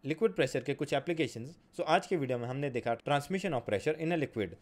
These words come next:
जब भी किसी लिक्विड पे प्रेशर, अ, एक्सर्ट किया जाता है, तो वो कैसे all डायरेक्शंस में equally ट्रांसमिट होता है। And कुछ एग्जांपल्स भी देखे हमने, and Pascal's law के बारे में पढ़ा, and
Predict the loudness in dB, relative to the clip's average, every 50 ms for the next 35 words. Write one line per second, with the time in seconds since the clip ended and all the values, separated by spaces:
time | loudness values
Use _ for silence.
0 | -20 -20 -6 _ 0 0 2 2 0 -2 -2 -4 -4 -4 -2 -2 -2 -2 -2 -2
1 | -2 0 2 2 2 2 4 2 4 4 2 2 0 -2 -2 0 0 0 0 2
2 | 2 2 2 2 0 0 -2 -2 -2 -2 -4 -6 -6 -6 -4 -4 -2 0 2 2
3 | 2 2 2 0 0 0 -2 -4 -2 2 4 4 4 4 2 0 -2 -4 -6 -10
4 | -8 -6 -4 -4 -4 -4 -2 -2 -2 -2 -2 -4 -4 -4 -4 -6 -6 -4 -6 -6
5 | -4 -4 -4 -4 -6 -10 -12 -20 -20 -20 -12 -6 -4 -4 -4 -2 -4 -4 -4 -4
6 | -4 -4 -4 -4 -2 0 -2 0 0 0 0 0 -2 -2 -2 -4 -4 -4 -4 -6
7 | -8 -8 -10 -14 -20 _ _ _ _ -4 -2 -2 0 0 0 0 2 2 2 2
8 | 0 0 0 0 0 0 0 2 2 2 2 0 -4 -4 -4 -4 -4 -4 -8 -12
9 | -18 -20 _ _ _ _ _ _ _ _ -8 -6 -4 -4 -4 -6